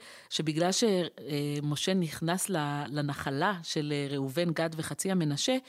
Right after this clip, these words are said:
הוא אמר, "זהו, הנה, הצלחתי להיכנס, זה, זה ארץ ישראל, הם נשארים לגור פה, אז מעולה לי, אני, הותר לי הנדר שלי, העונש שלי התבטל, אני מצליח להיכנס לארץ ישראל",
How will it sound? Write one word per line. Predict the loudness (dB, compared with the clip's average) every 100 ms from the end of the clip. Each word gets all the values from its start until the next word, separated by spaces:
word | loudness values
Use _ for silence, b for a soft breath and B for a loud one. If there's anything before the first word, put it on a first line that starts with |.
| B B B
הוא | 4
אמר, | 4 4
"זהו, | 4 4 4
הנה, | 4 4 4
הצלחתי | 2 2 2 4
להיכנס, | 4 4 2 2
זה, | 2 2 0
זה | 0
ארץ | 2 2 0
ישראל, | 2 4 4
הם | 2
נשארים | 0 -2 0
לגור | 0 0 -2
פה, | 4 4
אז | 4 0 -8 B B B
מעולה | 4 6 8 8
לי, | 6 2 -2
אני, | 2 4 4 4 2 -2 _
הותר | -2 4 6 6
לי | 6 6
הנדר | 6 4 2
שלי, | 2 2 2 -2 -4
העונש | 0 0 2 6 6 4
שלי | 2 2
התבטל, | 2 0 2 2
אני | 2 2
מצליח | 0 0 0 2
להיכנס | 2 2 2 2
לארץ | 0 0 -2
ישראל", | -4 2 4 4